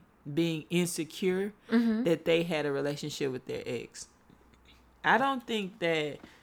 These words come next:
Speaker 1: setting boundaries or having some type of,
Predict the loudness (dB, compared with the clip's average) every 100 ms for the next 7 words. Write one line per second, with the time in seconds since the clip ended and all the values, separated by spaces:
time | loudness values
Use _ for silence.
0 | -20 -18 -8 0 4 4 4 -2 0 2
1 | 4 2 0 0 -2 -4 -6 -6 -2 0
2 | 2 -2 -2 4 4 4 0 -4 -4 -4
3 | -4 -4 -2 -2 -4 -4 -2 -2 -2 -2
4 | -6